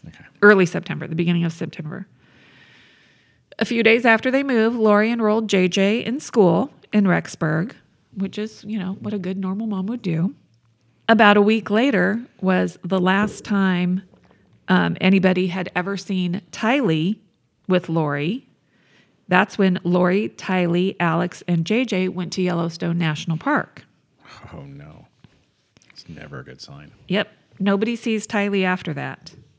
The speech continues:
Speaker 2: On
Speaker 1: What
Speaker 2: Lib-
Speaker 1: day was that?
Speaker 2: September eighth.
Speaker 1: Okay.
Speaker 2: There, people have come forward with photos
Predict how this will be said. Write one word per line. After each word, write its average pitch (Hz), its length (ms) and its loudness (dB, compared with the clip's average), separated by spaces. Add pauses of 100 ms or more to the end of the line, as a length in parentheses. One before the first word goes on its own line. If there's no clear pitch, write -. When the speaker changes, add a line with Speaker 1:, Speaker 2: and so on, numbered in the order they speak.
(880)
Speaker 2:
On 190 360 6 (260)
Speaker 1:
What - 160 -10 (160)
Speaker 2:
Lib- 240 80 10
Speaker 1:
day 117 60 4
was 117 120 -2
that? 131 240 -2 (400)
Speaker 2:
September 185 460 2
eighth. - 300 -6 (100)
Speaker 1:
Okay. - 220 -20 (960)
Speaker 2:
There, 226 440 4 (520)
people 214 360 -2
have 180 520 -2 (300)
come 180 240 -4
forward 170 440 -2
with 165 180 -4
photos 180 680 -2